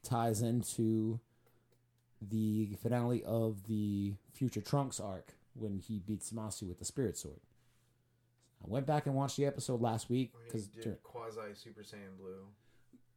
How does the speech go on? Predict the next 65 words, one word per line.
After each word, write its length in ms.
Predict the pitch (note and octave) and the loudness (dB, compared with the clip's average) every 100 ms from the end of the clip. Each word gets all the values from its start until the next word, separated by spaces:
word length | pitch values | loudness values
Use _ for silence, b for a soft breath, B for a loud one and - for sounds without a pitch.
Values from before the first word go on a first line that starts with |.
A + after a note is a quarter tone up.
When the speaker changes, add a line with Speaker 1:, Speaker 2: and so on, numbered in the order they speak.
| - | -8
Speaker 1:
Yeah, 260 | C4+ A#3 A2+ | 0 0 0
like 100 | A#2 | -4
the 40 | - | -4
Speaker 2:
He 60 | |
Speaker 1:
Super 140 | - E3+ | 0 2
Speaker 2:
did 60 | C#3 | 4
Super 200 | D#3+ D3 | 4 4
Speaker 1:
Saiyan 60 | C3+ | 4
Speaker 2:
Saiyan 0 | A#2+ | 2
Speaker 1:
Blue 40 | A2 | -2
Speaker 2:
with 120 | G#2 | -6
sparkles. 520 | - A#2+ A#2 G#2+ G2 - | -6 -6 -6 -8 -10 -6
Speaker 1:
Yeah, 320 | D#4 A3+ G#2+ | 2 4 4
he 120 | A2 D#3 | 4 4
had 100 | C3 | 4
the 60 | |
blue 200 | A#2+ C#3 | 4 4
flashes 500 | B2+ C3 B2 G#2+ G#2 F#2+ | 4 4 2 2 -2 -2
and 100 | F#2+ | -2
shit, 300 | - G2+ - | -2 -2 -4
and 920 | G2 C#3+ G#2 F2+ B2 C#3+ D#3+ D3 D3 E3+ | -8 -10 -10 -12 -6 0 2 2 0 2
whatever. 380 | F#3 C#3+ A2 | 4 6 4
It's 100 | A2+ | 2
'cause 160 | - C3+ | 4 4
he 200 | B2+ A2 | 4 2
experienced 560 | G2+ - D#3 B2 A#2+ - | -2 -2 0 2 2 0
some 100 | G2+ | 0
God 300 | B2 B2+ A2+ | 2 2 2
Ki 380 | A2+ C3 A#2+ A2+ | 2 2 4 4
and 300 | G2 F#2 F#2 - - | 2 -2 -6 -10 -10
tapped 320 | - A#2 - | -6 -6 -4
in. 160 | B2+ C3 | -4 -4
Oh, 100 | C#3 C#3+ - | -6 -6 0
who 80 | |
the 100 | E4 - | 0 0
fuck 320 | - C3+ C3 | -2 -2 2
knows 180 | B2 A2+ | 2 2
what 100 | G2 | 2
that 140 | A2+ | 0
explanation 520 | G2+ - A2+ G#2+ - G#2 | 2 0 0 0 0 0
was? 180 | A2 | 2
That 140 | D3 E3+ | 4 4
was 160 | A2+ | 4
such, 480 | - - D3 - - b b b b | 2 2 2 2 -6 b b b b
I 60 | D3 | 2
mean, 80 | F#3 | 6
don't 100 | G3+ | 6
get 100 | E3+ | 6
me 80 | |
wrong. 220 | D#3 F3 D3+ | 8 8 6
It 80 | |
was 120 | B2 B2 | 2 0
a 40 | |
cool 260 | - F3+ E3+ | 8 10 12
visual. 460 | E3 F3 G3+ G3+ | 10 10 10 10
It 60 | C3+ | 8
was 120 | B2 | 4
a 40 | A#2 | 2
cool 280 | - D#3+ C#3+ | 8 10 10
way 160 | D3+ | 8
to 80 | C3 | 6
wrap 360 | G#2+ A#2 A#2+ D3 | 4 2 2 2
up 140 | C3+ | 2
a 80 | A2 | 2
very 380 | G#2 A#2 A2 | 2 0 0